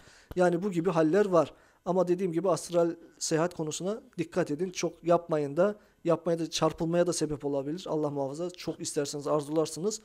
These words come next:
Bazı yanlış işler yaparsınız, çarpılırsınız. Ondan sonra görüntü almaya başlarsınız. Dediğim gibi Allah korusun. Evliyalar... Arkadaşlar levh-i mahfuza gidiyor ruhları Allah'ın izin verdiği ölçüde.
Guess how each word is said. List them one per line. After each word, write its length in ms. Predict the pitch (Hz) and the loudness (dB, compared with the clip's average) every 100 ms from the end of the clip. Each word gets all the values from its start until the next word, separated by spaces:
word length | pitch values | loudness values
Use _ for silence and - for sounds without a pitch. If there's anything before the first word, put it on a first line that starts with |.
| - - _ 170 | -16 -20 _ 2
Bazı 260 | 160 160 | 2 4
yanlış 280 | 165 165 165 | 0 0 -4
işler 260 | 156 175 170 | -2 0 2
yaparsınız, 480 | 151 143 135 214 | 0 -2 -4 -8
çarpılırsınız. 640 | - 165 156 190 185 185 185 | -4 -4 -2 -2 -2 -4 -2
Ondan 200 | 170 180 | 0 -2
sonra 320 | 170 160 226 - _ _ - | -2 -2 -2 -6 _ _ 0
görüntü 380 | 170 180 170 185 | 2 4 4 2
almaya 460 | 165 160 160 156 | 4 2 2 2
başlarsınız. 560 | 151 139 160 143 175 175 | 2 0 -4 -4 -6 -4
Dediğim 220 | 160 170 | -4 -2
gibi 160 | 160 175 | 0 2
Allah 200 | 156 156 | 4 2
korusun. 400 | - 139 - 127 - _ _ _ _ _ _ _ _ _ | 0 -8 -8 -14 -20 _ _ _ _ _ _ _ _ _
Evliyalar... 580 | 185 185 214 202 226 240 - _ _ - | 4 8 8 8 8 2 -10 _ _ 0
Arkadaşlar 440 | 175 202 185 220 | 2 2 2 2
levh-i 180 | 180 180 | 4 4
mahfuza 420 | 185 180 185 180 | 4 2 2 0
gidiyor 340 | 175 160 156 147 | -2 0 0 0
ruhları 480 | 135 147 143 196 - | 2 2 2 0 -2
Allah'ın 300 | 160 156 151 | 0 2 2
izin 240 | 156 165 156 | -2 -2 2
verdiği 260 | 151 165 | 2 2
ölçüde. 360 | 151 143 165 | 0 -2 -4